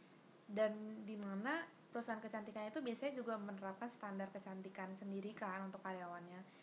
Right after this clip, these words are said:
Makanya kenapa waktu dia, em,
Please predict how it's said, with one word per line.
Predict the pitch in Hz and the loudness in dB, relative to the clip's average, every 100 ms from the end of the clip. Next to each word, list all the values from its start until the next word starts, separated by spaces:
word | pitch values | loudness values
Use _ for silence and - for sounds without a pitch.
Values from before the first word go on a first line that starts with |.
| - - | -6 2
Makanya | - 208 202 | 4 4 2
kenapa | 202 190 175 226 262 302 - - - - | -2 -2 0 4 4 4 -8 -18 -12 0
waktu | 214 - 226 | 0 2 0
dia, | 220 247 302 - - - - - | 4 8 8 4 -8 -18 -18 -8
em, | 220 208 202 202 | 0 2 4 2